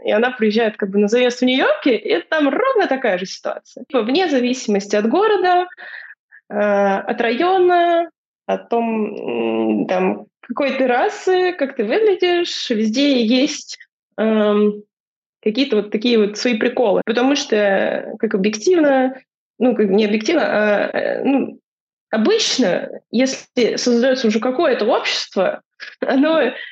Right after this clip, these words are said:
э, не может быть, э, полностью, к сожалению, там, э, как мне кажется, э, доброжелательным друг к другу, потому что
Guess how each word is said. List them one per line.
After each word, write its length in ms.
э, 320
не 140
может 480
быть, 400
э, 420
полностью, 680
к 60
сожалению, 680
там, 240
э, 500
как 160
мне 180
кажется, 580
э, 120
доброжелательным 880
друг 140
к 40
другу, 580
потому 320
что 560